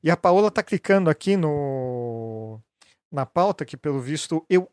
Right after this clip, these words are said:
errei na pauta nos ministros atualmente. É, eu cliquei, então eu vou enrolar aqui enquanto a Pa-, a Paola arruma a pauta. É, é sempre que fica piscando ali na pauta, eu fico olhando muito, sempre que fica piscando na pauta,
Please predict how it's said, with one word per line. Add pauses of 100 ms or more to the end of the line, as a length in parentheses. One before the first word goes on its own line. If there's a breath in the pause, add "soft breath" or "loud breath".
errei
na
pauta (460 loud breath)
nos
ministros
atualmente. (300)
É,
eu
cliquei,
então
eu
vou
enrolar
aqui
enquanto
a
Pa-,
a
Paola
arruma
a
pauta. (920 soft breath)
É,
é
sempre
que
fica (160)
piscando
ali
na
pauta,
eu
fico
olhando
muito,
sempre
que
fica
piscando
na
pauta,